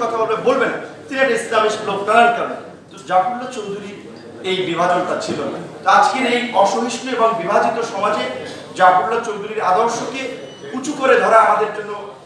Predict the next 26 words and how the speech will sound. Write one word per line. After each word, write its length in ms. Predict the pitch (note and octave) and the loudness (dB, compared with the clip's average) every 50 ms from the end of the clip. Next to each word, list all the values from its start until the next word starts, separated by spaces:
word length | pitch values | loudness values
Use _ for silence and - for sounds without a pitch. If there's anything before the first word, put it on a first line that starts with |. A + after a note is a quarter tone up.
| - - - - - | -20 -20 -20 -20 -14
খুবই 200 | A#3+ A#3 C#4 C#4+ | -6 -4 -4 -4
প্রয়োজন 380 | - B3+ B3+ B3+ B3+ B3+ B3+ B3+ | 0 2 2 2 4 2 0 0
এবং 160 | A#3+ A#3+ A3+ A3 | 0 0 0 0
অনুসরণ 440 | A3+ A#3 - - C4 B3+ C#4 - - - | 0 -2 -2 -2 0 4 4 4 4 4
করা 120 | A#3+ A#3 | 2 2
খুবই 300 | A3+ A3+ A3 G#3+ G#3+ A#3 | 2 2 2 -2 -4 -4
প্রয়োজন। 340 | A#3 - A3 A3 A3+ B3+ B3+ - - - - - - E3 D3+ - | -4 0 0 0 0 0 -2 -4 -4 -8 -10 -10 -10 -8 0 2
আমরা 220 | F3+ - A3+ A3 | 2 4 4 2
তাকে 200 | A3 A3 A3+ - | 0 0 -4 -4
সম্মান 380 | - A3 A3+ A3+ A3+ B3+ C4 C4 C4 | -4 0 0 2 4 4 2 2 2
করব, 160 | B3+ B3+ B3+ C4 - - | -2 -2 -2 -2 0 2
তার 160 | G#3 G3 F#3+ - - - - - - - | 2 2 2 2 0 -4 -8 -12 -4 2
আদর্শকে 560 | F#3+ G3 G3+ B3+ B3+ B3 - C4+ C4+ C4 B3+ A#3+ - - | 4 4 6 6 4 4 2 0 0 -2 -2 -2 0 2
ধারণ 220 | - - B3+ B3+ B3+ B3+ B3 | 4 4 6 6 4 2 0
করে 220 | A#3+ B3 B3 B3 A#3 - - - - - - | 0 0 0 -2 -2 -4 -10 -14 -14 -4 2
আমরাও 380 | - C#4+ - C#4 C#4 C#4 C#4 C4 B3+ - - - - - - - | 4 4 6 8 8 8 8 8 4 2 -2 -6 -8 -14 -16 -14
নিজেদেরকে 500 | E3+ G3 A3 - A#3 A#3 A#3 A3+ A3+ A3+ F#3+ F#3+ | -10 -10 -8 -8 -8 -8 -8 -8 -8 -8 -4 -4
গড়ে 120 | G#3+ A3 G3 | -2 -2 -2
তোলার 240 | - - A3+ - A3 | 2 2 4 4 4
চেষ্টা 260 | A3+ - - - C4 | 0 -2 -2 -2 -4
করব। 240 | B3+ B3+ B3+ - C#4 | -4 -4 -4 0 4
এবং 240 | C#4 C#4 A#3+ A#3 A#3 A#3 A#3 - - - - - - - | 4 4 4 4 2 0 -2 -6 -10 -16 -18 -20 -8 0
আমি 280 | F#3 G3 - - D3 D3 - - | 2 2 2 2 0 -2 0 0
বলেছিলাম 460 | - A3 A3 - - A3+ B3+ B3+ B3+ - - - - - - - E3 D#3+ - - - - - - | 0 2 2 0 0 -2 0 0 -2 -4 -8 -10 -14 -14 -14 -16 -16 -16 -16 -16 -16 -16 -16 -10
যে 140 | F3 G3 G#3 | -2 2 4
আজকে 300 | G3 F#3+ - - A#3+ | 6 6 6 4 2